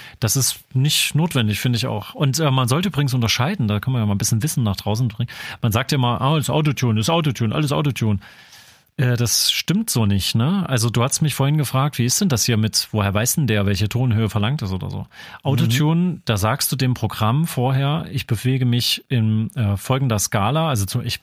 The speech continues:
Speaker 1: mach's jetzt einfach, ich bin, ich singe jetzt ein Lied in C-Dur, alle Instrumente spielen in C-Dur, die benutzen also eine bestimmte Auswahl an Tönen, die eine bestimmte Frequenz
Speaker 2: Ja.
Speaker 1: haben. Ähm, und alles, was ich jetzt einsinge,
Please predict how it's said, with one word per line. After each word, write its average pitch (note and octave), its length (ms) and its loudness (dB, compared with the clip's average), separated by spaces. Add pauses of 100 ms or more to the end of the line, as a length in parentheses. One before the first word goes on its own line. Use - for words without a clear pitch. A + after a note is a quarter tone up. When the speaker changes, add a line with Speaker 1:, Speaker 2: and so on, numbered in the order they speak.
Speaker 1:
mach's A#2 200 0
jetzt A2 120 -2
einfach, B2 440 0
ich - 100 -16
bin, B2+ 200 -2
ich C#3 120 -2
singe D#3 200 2
jetzt B2 140 -2
ein G#2+ 140 2
Lied D3+ 180 0
in A2 140 0
C-Dur, D3+ 500 0
alle D3 140 2
Instrumente A#2 400 0
spielen G#2+ 260 0
in F#2 100 2
C-Dur, C#3+ 380 0
die B2 100 -4
benutzen A2+ 380 0
also G#2 200 0
eine G#2 60 2
bestimmte A#2 360 -2
Auswahl A2 300 0
an F#2+ 160 0
Tönen, D3 300 0
die C3 120 -2
eine G#2+ 100 2
bestimmte A#2 380 -2
Frequenz G#2+ 400 0
Speaker 2:
Ja. - 80 -2
Speaker 1:
haben. - 100 -6 (720)
Ähm, B2 240 2
und B2 300 -2
alles, F3 280 0
was F3 140 0
ich D#3 140 0
jetzt - 160 -2
einsinge, C#3+ 640 2